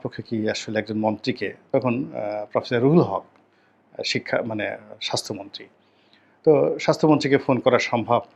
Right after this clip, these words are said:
এটা অসম্ভব ব্যাপার, আমি এটা পারবো না। তো বলে যে, "তাহলে আপনি একটু স্বাস্থ্য সচিবকে বলে দেন।" বলে, "সেটাও কি সম্ভব না? আমি একজন ব্রিগেডিয়ার, একজন স্বাস্থ্য সচিব, আহ, সম্ভবই না।" তো কথাটা শুনে আমি তাহলে জিজ্ঞেস করলাম যে, "ব্যাপারটা কি?"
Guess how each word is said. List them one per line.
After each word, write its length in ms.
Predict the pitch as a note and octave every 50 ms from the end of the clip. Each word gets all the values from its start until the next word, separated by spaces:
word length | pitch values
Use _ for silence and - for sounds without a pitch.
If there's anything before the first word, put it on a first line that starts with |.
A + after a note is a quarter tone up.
| - -
এটা 160 | - - - -
অসম্ভব 460 | C3+ A#2+ - - - A#2+ G#2+ G#2+ G#2+
ব্যাপার, 220 | G2+ G2 A2+ A#2+
আমি 120 | A2+ A2+ A2
এটা 120 | - B2
পারবো 300 | - G#2+ F#2+ F#2+ - F#2+ -
না। 60 | - - _ _ _ _ _ - _ _ _
তো 80 | - F3+
বলে 180 | F3+ E3 D#3+ D3+
যে, 80 | D3+
"তাহলে 220 | C3+ D3 C3 B2+ B2
আপনি 160 | - - A#2
একটু 140 | - - -
স্বাস্থ্য 320 | - - B2+ - - D3
সচিবকে 420 | - - A#2+ - B2 A2 - A#2
বলে 260 | G#2+ G#2 G#2+ G2+ G#2 F#2+
দেন।" 220 | G#2 G#2 A#2 B2+
বলে, 160 | C#3 D3+ D#3+
"সেটাও 300 | - - - F#3+ A3+ G#3+
কি 80 | C3+ -
সম্ভব 300 | - B2+ A2+ A2+ G#2 G#2+
না? 80 | A#2+
আমি 180 | C3+ D3+ D#3+ D#3+
একজন 160 | E3 E3+ D#3
ব্রিগেডিয়ার, 460 | C3+ B2+ A#2+ B2+ C3 C3 B2+ A#2 A2
একজন 160 | A2+ A2 A#2+ A#2+
স্বাস্থ্য 300 | - - - - - A2+
সচিব, 360 | - - A2 - - A2 G#2 - - - _ _ _ _ _ _ _ _ _ _
আহ, 640 | - A2 G#2 G2+ G2 G2 G2+ - - - - - - - _ _ _ _ _ _ _ _ _ _ -
সম্ভবই 420 | - - D3 B2 A2 G2 - F2
না।" 160 | - - _ _ _ _ _ _ _ _ _ _ _ _ _ _ _ _ _ _ _ _ _
তো 220 | F3 F3 - D3
কথাটা 340 | C#3 - F3 - F3+ F3 F#3
শুনে 180 | F3+ - G3 F3
আমি 120 | D3+ D3+
তাহলে 160 | D3 D3+ C#3
জিজ্ঞেস 260 | B2 B2 B2 C3 B2+ -
করলাম 180 | - C3+ A#2+
যে, 100 | A2 A#2+
"ব্যাপারটা 440 | G#2+ B2+ A#2 - - A2+ - - -
কি?" 140 | - -